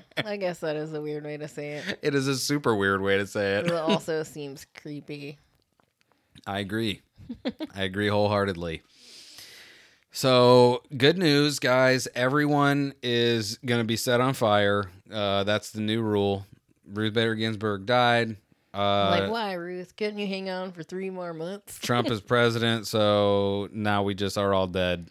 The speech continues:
Speaker 2: That's our thing. We all die now.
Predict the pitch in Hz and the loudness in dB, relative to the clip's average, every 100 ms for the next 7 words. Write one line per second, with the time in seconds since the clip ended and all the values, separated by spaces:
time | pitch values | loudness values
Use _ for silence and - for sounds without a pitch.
0 | 110 95 - 87 95 87 82 - _ _ | -6 -4 -2 -4 -4 -8 -8 -14 _ _
1 | _ _ 92 98 135 156 156 160 113 95 | _ _ -6 -2 2 4 2 2 2 0
2 | 87 80 69 65 | 0 -4 -10 -14